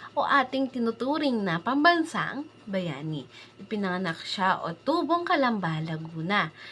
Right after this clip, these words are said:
Sinulat naman niya ang Noli Me Tangere at El Filibusterismo upang gamitin niya sa pakipaglaban sa mga praile. Sino naman ang nasa larawan?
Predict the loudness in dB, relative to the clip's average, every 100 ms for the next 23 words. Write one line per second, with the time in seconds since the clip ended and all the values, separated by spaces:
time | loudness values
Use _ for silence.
0 | -18 -10 -2 2 2 2 0 0 -2 0
1 | 0 0 0 0 -2 -4 -4 -2 -2 -2
2 | -4 -2 -2 0 2 6 6 6 4 2
3 | -2 -2 0 2 2 0 -4 -6 -6 -6
4 | -8 -8 -4 -4 -6 -16 -16 -20 -6 0
5 | 0 2 0 0 0 2 0 0 -2 0
6 | 0 0 -2 -6 -16 -20 -10 -4 -2 -2
7 | -4 -2 -4 -4 -20 -20 -16 -16 -4 6
8 | 8 8 6 2 -2 -4 -2 -2 2 4
9 | 6 4 -2 -20 -4 -2 0 -2 -2 0
10 | 2 2 0 -10 -20 -20 -14 -14 -14 -8
11 | 0 4 6 6 6 6 6 4 2 0
12 | 0 2 2 2 2 0